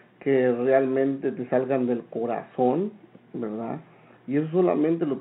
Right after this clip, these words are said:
lo puedes hacer con oración, ¿verdad? Para no caer en esa tentación del pecado de omisión, con oración y con sacrificio. ¿Por qué?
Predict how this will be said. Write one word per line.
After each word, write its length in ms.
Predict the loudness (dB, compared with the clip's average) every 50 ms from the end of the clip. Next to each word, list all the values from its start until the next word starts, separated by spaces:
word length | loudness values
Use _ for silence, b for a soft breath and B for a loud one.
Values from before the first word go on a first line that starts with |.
| -4 -4
lo 120 | -2 -2
puedes 300 | -2 0 0 0 0 0
hacer 180 | 0 -4 -2 0
con 160 | 0 0 0
oración, 600 | -2 -4 -6 -8 -8 -6 -4 -4 -4 -4 -6 -8
¿verdad? 200 | -10 -10 -10 -8
Para 140 | -6 -2 -2
no 160 | 0 0 0
caer 160 | 2 2 2
en 100 | 2 0
esa 140 | 0 -2 -4
tentación 640 | -4 -2 -2 -2 -2 -4 -6 -6 -4 -2 -2 0 0
del 100 | -2 -4
pecado 300 | -6 -8 -6 -4 -2 -2
de 60 | 0
omisión, 360 | 0 -2 -2 -2 -2 -2 -4 -6 B B B B B B -8
con 180 | -6 -4 -4
oración 560 | -4 -4 -4 -6 -4 0 2 4 4 4 2
y 20 | 0
con 220 | -2 -6 -6 -6
sacrificio. 680 | -8 -10 -8 -8 -8 -6 -4 -4 -4 -6 -6 -10 -10 -10 -12 -16 -20 -20 -20 -20 _ _ _ -20 _ _ -20 -20 -20 _ _ _ 0
¿Por 200 | 0 0 0 -2
qué? 280 | -2 -2 -2 -2 -4